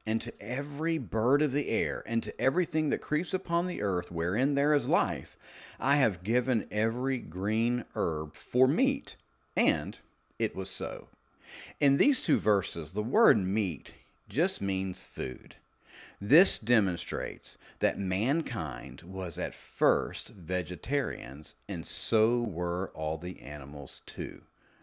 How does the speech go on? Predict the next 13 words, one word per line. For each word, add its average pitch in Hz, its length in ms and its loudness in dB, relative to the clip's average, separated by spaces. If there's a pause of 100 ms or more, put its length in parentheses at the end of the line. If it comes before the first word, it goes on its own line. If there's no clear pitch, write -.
(100)
However, 87 640 6 (520)
this 113 380 2
will 117 360 4
change 76 640 -4 (100)
after 90 400 0
the 135 140 -2
flood 64 680 -2
of 87 160 -4
Genesis 82 560 -6
nine 73 460 -4
in 92 180 -6
verse 73 300 -6
thirteen. 64 720 -8